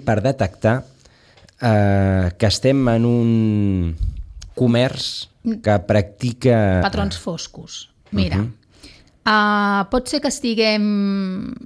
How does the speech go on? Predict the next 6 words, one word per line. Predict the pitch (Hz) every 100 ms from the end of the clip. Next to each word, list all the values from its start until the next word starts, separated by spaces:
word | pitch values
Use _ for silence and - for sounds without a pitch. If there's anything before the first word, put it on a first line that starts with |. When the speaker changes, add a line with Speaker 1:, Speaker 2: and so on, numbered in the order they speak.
| -
Speaker 2:
navegant, | 196 175 170 196 247 311 453 -
mirant | 220 170 165 170
qualsevol | 170 151 165 170 170 165 160
pàgina | 165 156 156 160
web | 170 170
de | 175